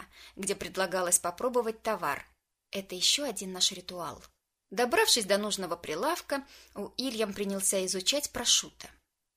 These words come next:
В этот момент к нам подошел один из продавцов. Это был высокий, темноволосый и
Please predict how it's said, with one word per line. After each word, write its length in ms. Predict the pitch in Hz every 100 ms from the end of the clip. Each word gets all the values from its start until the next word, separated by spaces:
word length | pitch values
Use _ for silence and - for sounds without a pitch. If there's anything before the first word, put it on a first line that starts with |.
| -
В 160 | 196
этот 240 | 220 226 214
момент 400 | 196 226 392 440
к 80 | 302
нам 180 | 302
подошел 580 | 285 254 262 - 277 254 -
один 300 | 185 247 285
из 100 | -
продавцов. 760 | 254 214 240 - 170 - - - _ _ _ _
Это 240 | - 190 190
был 180 | 175 175
высокий, 760 | 170 165 - - 311 320 277
темноволосый 1080 | - 185 180 180 180 170 226 302 - 240 -
и 160 | - -